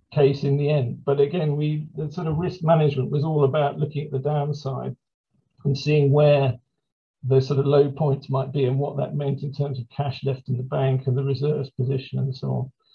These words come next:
on. Um, and similar story to S E A, it's all about trusting your management team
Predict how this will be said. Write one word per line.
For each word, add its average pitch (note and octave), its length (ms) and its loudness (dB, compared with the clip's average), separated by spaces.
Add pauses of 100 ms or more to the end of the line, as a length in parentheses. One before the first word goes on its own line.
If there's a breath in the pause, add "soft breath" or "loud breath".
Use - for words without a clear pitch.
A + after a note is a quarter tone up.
(320 soft breath)
on. C3+ 80 2
Um, C3 340 2 (260)
and D3 340 -8 (640)
similar F3+ 400 -4
story D3+ 400 0
to - 260 -4
S C#3 180 -6
E D#3 40 -4
A, C#3 80 0
it's - 160 -6
all E3+ 200 -4
about C#3+ 300 -4
trusting C#3 400 -6
your C3 160 0
management C#3 500 -6
team C3+ 440 -4